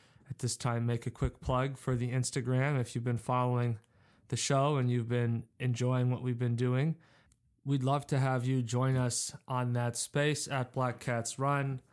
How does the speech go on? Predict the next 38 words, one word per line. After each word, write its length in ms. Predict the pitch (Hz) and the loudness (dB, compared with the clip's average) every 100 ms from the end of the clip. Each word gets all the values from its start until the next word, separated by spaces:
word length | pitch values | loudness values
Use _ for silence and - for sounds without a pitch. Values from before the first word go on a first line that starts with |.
| _ _ _ _ _ _ - | _ _ _ _ _ _ -4
We'd 100 | 147 | 0
love 220 | 139 147 | 2 2
to 420 | - 135 127 127 - | 2 2 2 0 -2
open 340 | 143 139 139 | -4 0 0
up 260 | 135 127 - - - | 0 -2 -8 -14 -6
the 80 | |
dialogue, 920 | 123 135 139 135 131 131 131 127 120 113 - - - - _ - | 0 2 4 4 4 2 2 2 0 -4 -10 -20 -20 -20 _ -2
make 220 | 131 - | -2 0
that 160 | 135 | 0
a 40 | 123 | 0
space 380 | - 131 131 120 | 0 0 0 0
for 120 | - | -4
people 360 | - 131 123 127 | -2 -2 0 -2
to 100 | 120 | -2
share 560 | - 139 131 127 123 | -2 0 0 2 0
their 200 | 117 127 | 0 0
perspectives, 1000 | 127 131 - 139 131 - 131 127 127 120 117 | 0 -4 -4 -2 -4 -2 0 2 2 0 -2
other 300 | 127 127 131 | -2 0 2
ideas 840 | 127 117 123 127 127 123 117 - - _ _ _ _ - | 0 0 0 2 2 2 0 -4 -10 _ _ _ _ -4
that 160 | 123 | -2
they 120 | 135 | 0
have, 380 | 123 123 127 123 | 0 2 0 -2
questions 380 | - 131 - 127 | -2 -2 0 0
they 120 | 131 | 0
have, 320 | 123 123 123 | 0 0 0
things 220 | 120 135 127 | 0 0 2
they 120 | 127 | 0
wanna 240 | 123 127 | 2 0
see 220 | 120 127 | 0 -2
covered 420 | 123 - 123 123 120 | -2 -2 0 0 0
in 120 | 120 | 0
the 80 | 113 | -2
pod. 580 | - 123 120 120 113 | -2 0 2 0 -2
Feel 200 | - 135 | -2 -2
free 200 | 120 131 120 | -2 -2 -2
to 60 | |
send 300 | 110 127 120 | -2 -2 0
us 300 | 120 113 - | 0 -2 -6